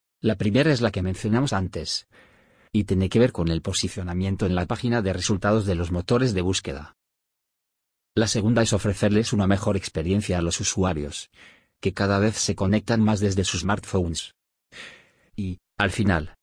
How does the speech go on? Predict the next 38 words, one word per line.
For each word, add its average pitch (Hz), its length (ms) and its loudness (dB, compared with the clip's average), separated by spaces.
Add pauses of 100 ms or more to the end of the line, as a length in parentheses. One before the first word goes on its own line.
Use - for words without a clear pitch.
esto 120 300 2
también 104 300 0
te 113 100 0
ayudará 104 460 4
en 92 80 0
el 85 100 0
posicionamiento 98 800 0
seo 123 240 2
porque - 340 -2
Google 95 280 2
lo 92 160 0
tomará 92 280 2
en 95 80 0
cuenta 92 300 0
para 117 240 2
decidir 98 420 2
el 87 140 0
ranking 98 340 0
de 92 140 2
tu - 140 -6
página. 76 520 -6 (1200)
El 104 120 -2
contenido 120 500 2
mobile 95 440 2
friendly 98 320 0
se 98 120 -2
ve 95 140 2
bien 107 180 4
en 92 120 0
cualquier 98 400 0
dispositivo, 95 760 -4 (380)
sin 123 240 0
importar 107 460 2
el 82 160 -2
tamaño 104 340 0
de 98 80 2
la 90 100 0
pantalla. 80 600 -4